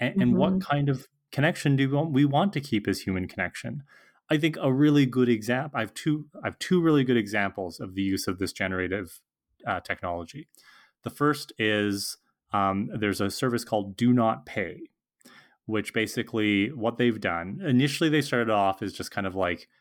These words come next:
Speaker 1: giving you scripts that you can follow when you're trying to cancel, uh, a service like cable or a subscription or something.
Speaker 2: Hmm.
Speaker 1: But now with the rise of chat G P T and other tools,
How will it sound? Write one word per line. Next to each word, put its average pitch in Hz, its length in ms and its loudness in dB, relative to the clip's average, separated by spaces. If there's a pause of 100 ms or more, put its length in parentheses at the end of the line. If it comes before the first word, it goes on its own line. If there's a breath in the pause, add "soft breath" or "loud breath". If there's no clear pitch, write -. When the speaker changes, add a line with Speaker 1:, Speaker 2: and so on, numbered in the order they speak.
(300)
Speaker 1:
giving 104 280 0
you 95 100 -2
scripts - 380 -6
that 113 80 -6
you 98 100 -6
can 98 140 -8
follow 104 440 2
when 107 200 0
you're 92 80 -2
trying 87 240 -6
to - 100 -20
cancel, 101 640 -2 (420)
uh, 87 360 0 (100)
a 98 60 -2
service 104 480 -2
like 85 200 -4
cable 95 320 -2
or 92 520 0
a 87 100 -4
subscription - 500 -8
or 120 60 0
something. 170 380 -2 (380 loud breath)
Speaker 2:
Hmm. 196 420 -2
Speaker 1:
But 113 180 0
now 113 240 4
with 110 140 -2
the 110 100 0
rise 95 460 -2
of 90 240 -14 (140)
chat 87 240 -4
G 95 120 -8
P - 160 -12
T - 220 0
and 101 100 2
other 90 160 0
tools, 110 720 0